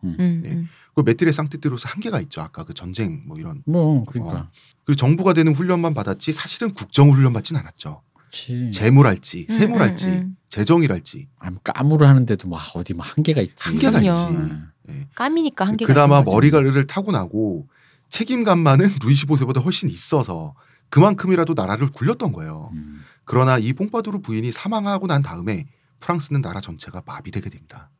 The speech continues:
Speaker 2: 그녀가 다 했으니까.
Speaker 3: 예, 지금 지난 사 년 동안의 대한민국처럼 돼버리는 거예요.
Speaker 2: 음.
Speaker 1: 음.
Speaker 3: 그렇습니다. 자, 그리고 뽕파두르 부인이 사망하고 이제 또 다른 연습생 신화가 탄생합니다.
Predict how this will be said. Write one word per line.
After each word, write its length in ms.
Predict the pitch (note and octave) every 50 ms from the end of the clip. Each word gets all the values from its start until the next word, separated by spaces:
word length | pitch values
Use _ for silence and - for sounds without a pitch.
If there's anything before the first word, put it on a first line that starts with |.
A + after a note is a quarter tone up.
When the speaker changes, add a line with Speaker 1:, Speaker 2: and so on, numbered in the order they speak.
| _ _ _ _ _
Speaker 2:
그녀가 280 | - - G3 F#3+ F#3 F3+
다 100 | - D#3+
했으니까. 560 | D#3+ E3 - - - E3 - - _ - E3 E3+
Speaker 3:
예, 80 | E2 -
지금 280 | - - B2+ B2+ C#3 C3+
지난 260 | - C3+ D#3 F3+ E3
사 120 | D3 F#3
년 200 | G3 G3 F#3+ -
동안의 300 | - D#3+ C#3+ C#3 C3+ C#3
대한민국처럼 600 | C3+ - A2+ B2 C3 A#2+ A#2 - - - A#2 A2+
돼버리는 360 | G#2 D2+ C#2 D#3+ - - - _
거예요. 220 | - - - - - - _ -
Speaker 2:
음. 120 | F3 E3 E2
Speaker 1:
음. 720 | F2 F2 E2+ E2 D#2+ D#2+ D#2+ D#2+ D#2+ D#2 D2+ D2+ D#2 D2+ D2 _ _ _ _ _
Speaker 3:
그렇습니다. 640 | - - G2 F#2+ - - D2+ C#2+ C2+ - - - _ _ _ _
자, 420 | - - - - - - - - _ _
그리고 680 | - - B2+ C3+ D3 C#3+ C#3 C#3+ D3+ D#3+ E3+ F3+ F#3 - _ _
뽕파두르 460 | D#3 E3+ D#3+ E3+ E3+ E3+ E3+ E3+ D#3
부인이 240 | C3+ A2 A2+ A#2 A#2
사망하고 680 | - - F3+ G3 F3+ D3+ A2 F2+ - A2+ G2+ E2 D#2 _ _ _ _ _ _ _ _ _ _ -
이제 180 | G2 B2+ C3 C3
또 120 | - F3
다른 320 | G3 G3+ E3+ C#3+ G2 - - _ _ _ -
연습생 500 | F#2+ G2 A2 G#2+ C3 C#3 - - A#2+ G#2+
신화가 720 | - - A#2 A2+ G#2+ G#2+ G2+ G2+ F#2+ F#2+ G2+ G#2 G2+ G2 _ _
탄생합니다. 540 | - - A#2+ C3 A#2 F2 D#2 - - -